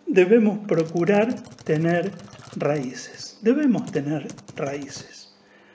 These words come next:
Recién mencioné el Salmo uno y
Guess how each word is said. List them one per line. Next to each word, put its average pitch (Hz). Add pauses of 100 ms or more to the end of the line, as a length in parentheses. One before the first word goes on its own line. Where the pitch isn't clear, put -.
(120)
Recién 196 (240)
mencioné 170 (640)
el 143
Salmo 156
uno 240 (1900)
y 165